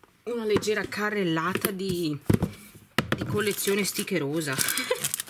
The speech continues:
Ai, ai, ai, ai. Se li trovo vedrai che non sono neanche qua quelli che volevo cercare di Tiger.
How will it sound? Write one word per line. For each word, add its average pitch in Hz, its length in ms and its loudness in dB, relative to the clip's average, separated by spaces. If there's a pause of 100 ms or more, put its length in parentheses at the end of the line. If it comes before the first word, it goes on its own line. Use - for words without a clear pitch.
(1300)
Ai, 254 680 -2
ai, 220 220 0
ai, 196 220 -2
ai. 175 220 -4 (340)
Se - 180 -6
li 170 140 -2
trovo 214 300 -4
vedrai 185 300 0
che 220 120 -6
non 190 180 0
sono 202 340 -2
neanche 190 420 0
qua 196 200 -4
quelli 190 220 0
che - 140 -8
volevo 175 260 -4
cercare 180 520 -2
di 180 160 -4
Tiger. 226 800 0